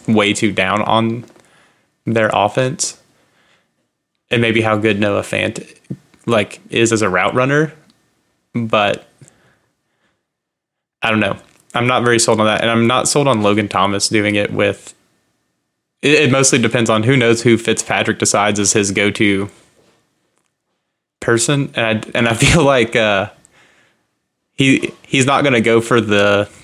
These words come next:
thirty-year-old tight end. He's gonna go for the big play. He's looking for Curtis Samuel and McLaurin. He lo-, he loves the big play, the flashy play. He's not dumping to a tight end.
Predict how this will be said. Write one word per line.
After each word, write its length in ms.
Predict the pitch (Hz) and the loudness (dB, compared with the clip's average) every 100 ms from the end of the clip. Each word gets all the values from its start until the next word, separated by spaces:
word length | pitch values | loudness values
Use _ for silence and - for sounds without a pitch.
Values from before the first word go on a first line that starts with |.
| - | -8
thirty-year-old 720 | - 120 117 113 110 104 95 | 0 2 4 4 4 2 0
tight 280 | - 110 101 | -4 -2 0
end. 280 | 98 107 117 | 0 0 0
He's 180 | 117 | 2
gonna 160 | 117 113 | 2 2
go 140 | 110 | 0
for 160 | 104 113 | 0 -2
the 80 | 101 | -4
big 280 | 95 98 98 | -2 -2 0
play. 360 | 113 101 98 - | 0 0 -2 -4
He's 200 | 127 120 | -2 2
looking 280 | 135 139 117 | 2 2 2
for 120 | 120 | 0
Curtis 340 | 110 120 110 - | 0 2 2 2
Samuel 400 | 107 107 104 98 | 0 0 0 0
and 260 | 101 92 | -2 -4
McLaurin. 560 | 107 110 104 101 98 98 | -2 0 2 2 0 0
He 140 | 120 | 0
lo-, 180 | 131 123 | 2 2
he 160 | 131 151 | 4 4
loves 260 | 147 139 | 4 2
the 120 | 117 | 0
big 260 | 107 117 113 | 2 2 0
play, 240 | - 110 | 0 0
the 80 | 101 | 0
flashy 460 | - 110 104 110 104 | -2 -2 -2 -2 -2
play. 180 | - 90 | -2 0
He's 140 | 117 | 0
not 160 | 117 95 | 0 -2
dumping 280 | 101 98 95 | -2 -2 -4
to 100 | 95 | -4
a 40 | |
tight 280 | - 92 - | -2 -4 -2
end. 300 | 85 80 | -4 -4